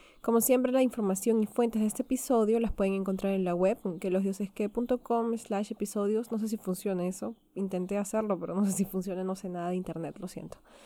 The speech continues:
Pero como siempre, eh, ahí publicaré un resumen de todo lo que hablamos hoy. Y también quiero agregar de que algunas partes, algunas criaturas de las que vamos a hablar hoy, las, eh, provienen, la información proviene de un blog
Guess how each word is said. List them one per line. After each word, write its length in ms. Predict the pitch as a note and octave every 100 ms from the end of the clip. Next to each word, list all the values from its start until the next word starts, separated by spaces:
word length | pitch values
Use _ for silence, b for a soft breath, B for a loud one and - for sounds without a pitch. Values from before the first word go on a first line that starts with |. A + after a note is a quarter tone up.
| B B B B
Pero 200 | - A3
como 220 | G3 B3 A3+
siempre, 500 | A#3 A#3 A3+ A3+ - _ _
eh, 260 | - A3 G#3
ahí 160 | - A3
publicaré 720 | A3 G#3+ G3+ G3+ G3 G3 F3+
un 120 | - G#3+
resumen 540 | G#3 - A3+ G#3 A3
de 80 | G3+
todo 200 | G3+ F#3+
lo 100 | F#3+
que 60 | F#3
hablamos 320 | F#3 A3 -
hoy. 160 | D4+ D4+ _ _ _ B B B B B _
Y 300 | A3+ A#3 A#3
también 240 | A3 A#3 C4
quiero 280 | C#4 C#4 C4
agregar 480 | A3 G3+ G3 G#3 A3
de 120 | G#3+
que 100 | G#3
algunas 320 | F#3+ A3 A#3
partes, 400 | - A3 A3+ A3+
algunas 320 | A3+ A3+ C#4
criaturas 440 | - A#3+ A3 G3 A3+
de 80 | G#3+
las 140 | F#3+
que 140 | -
vamos 260 | G3 G3 G#3
a 60 | G3
hablar 240 | F#3 F#3
hoy, 140 | F#3 G#3
las, 320 | G#3+ - -
eh, 180 | G3+ F#3+
provienen, 560 | F#3 F#3 F#3+ G3+ G#3 -
la 80 | G#3+
información 420 | G#3+ G3 G3 A#3
proviene 320 | A#3+ G3 G3
de 60 | G3
un 120 | G3
blog 280 | G3 G3+